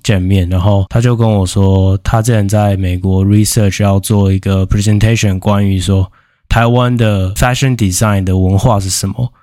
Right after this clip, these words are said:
靠北他做了一连串的研究，研究不出一个所以然欸，没有一个真正所谓代表性台湾在时尚方面的一个文化展现。为什么会有这样的问题？我觉得回归到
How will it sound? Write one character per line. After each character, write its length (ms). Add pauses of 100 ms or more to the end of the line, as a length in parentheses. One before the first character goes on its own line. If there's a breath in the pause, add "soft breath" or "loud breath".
(240 soft breath)
靠 160
北 120
他 160
做 280
了 280
一 100
连 260
串 180
的 100
研 180
究， 180
研 200
究 120
不 140
出 240
一 80
个 160
所 320
以 60
然 120 (120)
欸， 200 (200)
没 180
有 240
一 80
个 180
真 240
正 160
所 180
谓 120
代 220
表 200
性 300 (340 soft breath)
台 220
湾 260 (120)
在 360
时 220
尚 240
方 160
面 120
的 120
一 20
个 80
文 220
化 180
展 220
现。 240 (300)
为 140
什 120
么 120
会 80
有 100
这 80
样 100
的 80
问 180
题？ 120
我 180
觉 140
得 220
回 200
归 180
到 400